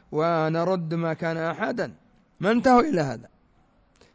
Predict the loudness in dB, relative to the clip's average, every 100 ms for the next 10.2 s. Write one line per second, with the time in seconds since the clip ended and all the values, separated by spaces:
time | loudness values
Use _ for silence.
0 | -4 2 2 4 4 4 4 2 0 2
1 | 4 4 4 4 4 2 2 4 4 6
2 | 8 8 6 2 0 0 4 4 6 4
3 | 4 2 2 2 0 -4 -6 _ _ _
4 | _ _ 2 6 8 8 6 6 4 4
5 | 2 4 2 2 2 0 -4 -10 _ _
6 | _ _ _ _ _ _ -20 _ _ -20
7 | _ -6 -4 -4 -4 -6 -4 -4 -4 -4
8 | -6 -6 -6 -6 -8 -18 _ -20 -20 _
9 | _ _ _ _ 0 0 0 0 0 0
10 | -2